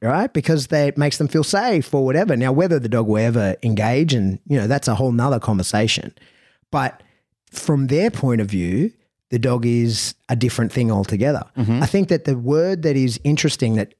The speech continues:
Speaker 1: we need a better definition of, or to put some,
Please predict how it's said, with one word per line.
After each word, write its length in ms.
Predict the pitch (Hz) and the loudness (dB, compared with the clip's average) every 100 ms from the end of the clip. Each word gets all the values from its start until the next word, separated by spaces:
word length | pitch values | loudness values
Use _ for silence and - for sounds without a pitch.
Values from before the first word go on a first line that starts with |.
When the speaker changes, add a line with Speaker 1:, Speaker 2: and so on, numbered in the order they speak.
| 113 | -6
Speaker 1:
we 240 | 117 135 | 0 2
need 480 | 139 131 143 170 143 - | 2 2 2 2 0 -2
a 60 | |
better 260 | 104 117 110 | -2 0 0
definition 580 | 113 - 107 127 131 107 | 0 0 0 0 0 0
of, 260 | 90 120 - | 0 -2 0
or 160 | 123 | -2
to 140 | 117 123 | 0 -2
put 280 | - 143 - | 0 -2 0
some, 420 | 143 123 113 | 0 2 0